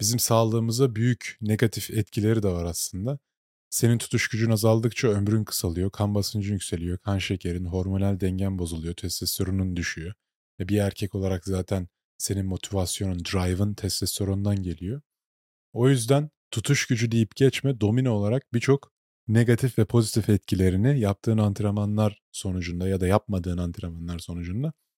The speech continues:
alacaksın. Ya bunu şöyle düşün. Mesela benim hani sırtım, kolum, omzum bunlar istediği kadar güçlü olsun. Elim güçlü olmadıktan sonra benim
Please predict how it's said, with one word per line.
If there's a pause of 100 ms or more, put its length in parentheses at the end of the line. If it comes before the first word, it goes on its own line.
(440)
alacaksın. (180)
Ya
bunu
şöyle
düşün.
Mesela
benim (180)
hani
sırtım,
kolum,
omzum (460)
bunlar
istediği
kadar
güçlü
olsun. (120)
Elim
güçlü
olmadıktan
sonra
benim